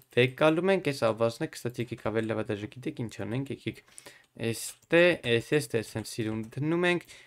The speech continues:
էստե, էս, էստե, всё, այս էս թո աճեն պրինցիպի իրանց համար,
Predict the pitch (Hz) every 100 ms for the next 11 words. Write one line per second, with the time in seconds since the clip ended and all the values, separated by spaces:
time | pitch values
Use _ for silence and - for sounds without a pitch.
0 | _ 127 127 - 147 135 135 127 110 -
1 | - 113 92 - 123 123 127 123 127 -
2 | 117 - 117 - 110 110 - - 120 123
3 | 110 107 117 127 165